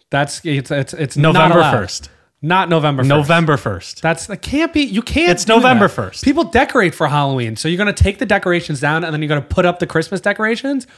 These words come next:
Speaker 1: You have to keep up the Halloween decorations at least through
Speaker 2: No,
Speaker 1: Halloween.
Speaker 2: no. Well, yeah,
Speaker 1: Yeah,
Speaker 2: through
Speaker 1: through
Speaker 2: Halloween,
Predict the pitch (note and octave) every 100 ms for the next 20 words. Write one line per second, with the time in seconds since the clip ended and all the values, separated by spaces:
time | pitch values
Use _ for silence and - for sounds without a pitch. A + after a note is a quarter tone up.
0 | _ F3 - C4 C4 A3 G#3 F#3 F3+ F3
1 | E3 C#3+ F3 E3+ F3+ F3 D3+ C#3+ B2+ A#2+
2 | B2+ F3+ E3+ - F#3 F#3+ D#3 - _ -
3 | C4 C4 C3+ F#3+ G#3 G#2+ B2 C#3 A#2 -
4 | D#3+ F3+ A#3+ D#3+ D4+ E3+ F3 G3